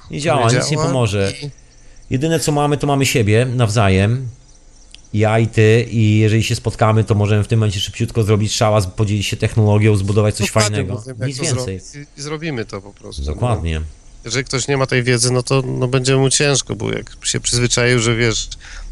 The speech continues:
Speaker 2: całe życie ktoś mu, mm, sznurował buty, tak, i otwierał drzwi do samochodu i go tam zawoził gdzieś, bo on był taki ważny.
Speaker 1: Tak.
Speaker 2: Mm.
Speaker 1: I ma dwa
Speaker 2: Nagle
Speaker 1: razy urodziny w roku, jak
Speaker 2: nagle
Speaker 1: brytyjska
Speaker 2: się
Speaker 1: królowa.
Speaker 2: stanie tak, że on musi sam ze sobą coś zrobić.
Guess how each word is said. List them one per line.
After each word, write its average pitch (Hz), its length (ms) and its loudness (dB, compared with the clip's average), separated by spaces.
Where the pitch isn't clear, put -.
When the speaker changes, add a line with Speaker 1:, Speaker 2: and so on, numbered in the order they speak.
Speaker 2:
całe 117 260 0
życie 113 280 -2
ktoś - 220 -4
mu, 117 300 0
mm, - 320 0
sznurował 117 520 0
buty, 117 440 -2
tak, 104 440 -2
i 110 300 -6
otwierał 120 380 0
drzwi 107 200 -2
do 110 120 -2
samochodu 107 580 -2
i 104 100 0
go 101 80 -2
tam 104 200 -2
zawoził 104 400 0
gdzieś, 101 240 -2
bo 101 100 -6
on 101 100 -2
był 107 160 -2
taki 104 260 -2
ważny. 101 420 2
Speaker 1:
Tak. 80 260 -4
Speaker 2:
Mm. 104 160 -2
Speaker 1:
I 101 80 -4
ma 101 120 2
dwa 90 60 0
Speaker 2:
Nagle 95 160 4
Speaker 1:
razy 101 120 2
urodziny 101 340 4
w 92 60 0
roku, 101 160 -2
jak 87 60 -4
Speaker 2:
nagle 131 140 0
Speaker 1:
brytyjska 127 260 2
Speaker 2:
się 127 120 4
Speaker 1:
królowa. 98 420 0
Speaker 2:
stanie 120 340 -4
tak, 120 180 0
że 117 240 2
on 120 180 0
musi 120 480 -4
sam 120 380 -2
ze 113 80 -4
sobą 113 240 -6
coś 117 160 -2
zrobić. - 440 -4